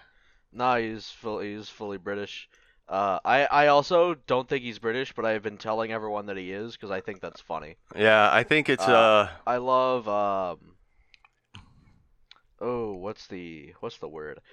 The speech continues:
Speaker 1: Spreading misinformation.
Speaker 2: Yeah. <laughs> But, like, the
Speaker 1: <laughs>
Speaker 2: other part is true. It is all just a character. He's, he was this, uh, he's this guy from, like, Nebraska who has a, uh,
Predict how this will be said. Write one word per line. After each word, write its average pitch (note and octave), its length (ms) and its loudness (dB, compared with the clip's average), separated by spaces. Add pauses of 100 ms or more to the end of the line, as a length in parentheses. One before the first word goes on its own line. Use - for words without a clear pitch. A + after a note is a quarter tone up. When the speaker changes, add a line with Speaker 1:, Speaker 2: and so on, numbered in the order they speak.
(120)
Speaker 1:
Spreading D#3+ 500 2
misinformation. C3 720 -2
Speaker 2:
Yeah. D#3+ 460 12
<laughs> C3+ 260 6 (500)
But, F3+ 140 8
like, G3+ 220 12
the F#3 80 12
Speaker 1:
<laughs> - 20 12
Speaker 2:
other C4+ 160 12
part G#3 240 12
is D#3 140 4
true. F#3+ 200 10
It C3+ 100 10
is F3 160 8
all A#2 140 10
just A2+ 200 -4
a - 40 -6
character. B2 520 6
He's, A#2+ 240 2
he B2 140 4
was C#3+ 120 4
this, C#3 240 2
uh, B2+ 460 10 (560)
he's D3 160 0
this F3+ 160 0
guy D#3+ 220 8
from, D#3+ 140 -4
like, C#3+ 180 2
Nebraska A#2 840 4
who A2 220 -4
has A2+ 340 2
a, A2 160 2
uh, G#2 500 2